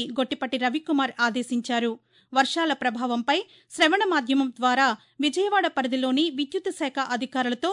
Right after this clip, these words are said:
మంత్రి ఈరోజు సమీక్ష నిర్వహించారు. ఈ సందర్భంగా రవికుమార్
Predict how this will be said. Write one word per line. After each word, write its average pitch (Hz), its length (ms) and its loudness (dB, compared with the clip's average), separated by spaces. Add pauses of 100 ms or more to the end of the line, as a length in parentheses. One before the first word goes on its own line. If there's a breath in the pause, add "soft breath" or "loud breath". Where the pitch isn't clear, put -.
(120)
మంత్రి 269 320 0 (160)
ఈరోజు 285 340 0
సమీక్ష 294 400 -2
నిర్వహించారు. 247 680 -2 (420 soft breath)
ఈ 330 180 4
సందర్భంగా 339 480 2
రవికుమార్ 262 520 -2